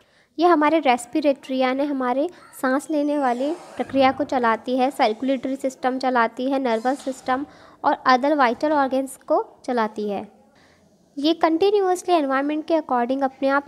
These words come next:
इसे एडजस्ट करती रहती है, बीमारियों को बिम-, अ, डिस्ट्रॉय करती है और हमें ज़िंदा रहने के लिए फिट करती है। क्या आपने कभी अपने हार्ट को धड़कने के लिए रिमाइंड करवाया है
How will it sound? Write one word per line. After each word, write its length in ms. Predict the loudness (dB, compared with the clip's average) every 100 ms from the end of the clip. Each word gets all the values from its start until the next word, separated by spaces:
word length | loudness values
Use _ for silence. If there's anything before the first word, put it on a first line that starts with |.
| -6
इसे 240 | -6 -4
एडजस्ट 480 | 0 -2 0 -6 -4
करती 320 | -6 -4 -4
रहती 320 | -6 -6 -6
है, 220 | -6 -8 -10 -18 -20 -20 _ _ -2
बीमारियों 600 | 0 4 4 4 2 0
को 280 | 0 0 -2
बिम-, 480 | -4 -6 -6 -10
अ, 200 | -6 -4
डिस्ट्रॉय 560 | -2 -2 -2 0 2 2
करती 500 | 2 0 -2 -4 0
है 160 | 2 0 -4 -20 -20 -20 -20 _ _ _
और 80 | 2
हमें 560 | 4 4 4 0 0 -6
ज़िंदा 360 | -8 -4 -2
रहने 300 | 0 -2 -4
के 120 | -4
लिए 260 | -2 0 0
फिट 360 | -4 -6 -6 0
करती 420 | 2 2 -2 -8
है। 180 | -10 -12 _ _ _ -20 -20 -20 -20 _ -14 -6
क्या 100 | -4
आपने 440 | 0 -2 0 -2 0
कभी 340 | 0 0 -2 0
अपने 340 | -2 0 0 0
हार्ट 380 | 6 6 6 2
को 280 | -2 -2 -2 _ _ _ _ _ _ _ _ _ _ _ _ _ 4
धड़कने 440 | 8 8 6 0
के 140 | 0 2
लिए 120 | 2
रिमाइंड 460 | 0 -2 -4 -6
करवाया 440 | -4 -4 -2 0 2
है 240 | 4 2